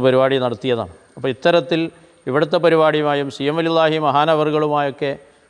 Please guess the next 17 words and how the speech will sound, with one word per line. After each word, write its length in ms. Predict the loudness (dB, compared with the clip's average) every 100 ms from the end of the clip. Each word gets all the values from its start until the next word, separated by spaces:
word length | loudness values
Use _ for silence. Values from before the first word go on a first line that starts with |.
| -2 0
വലിയ 200 | 2 2 2
ബന്ധം 300 | 0 0 -2 -2
സ്ഥാപിച്ചു 460 | 0 0 0 -4 -4
പോന്ന 180 | -2 -2 -4
ഉസ്താദ്, 320 | -2 -2 -2 -6 -14 _ _ _ _ _ -6
അള്ളാഹു 300 | -2 0 2 0
അവിടത്തൊക്കെ 480 | 0 -2 -4 -2 -2 -4 -16 -6
ബർക്കത്ത് 400 | -4 -2 -2 0 0
കൊണ്ട് 160 | 0 -4 -6 -20 _ _ -6
നമ്മയൊക്കെ 400 | 0 0 2 0 0 -2
സ്വാലിഹ്യങ്ങളിൽ 600 | -2 0 0 -2 -2 -2
പെടുത്തി 260 | -2 -4 -2 -2
അനുഗ്രഹിക്കുമാറാവട്ടെ. 840 | -2 -2 -2 -2 0 2 0 -2 -12 -20 -20 -20 _ 0
എല്ലാ 200 | 2 2 2
വർഷവും 440 | 0 -2 -2 -2 -4
ഉസ്താദിൻ്റെ 520 | -4 -2 -2 -2 -4 -4
നേതൃത്വത്തിൽ 500 | -2 -2 -2 -2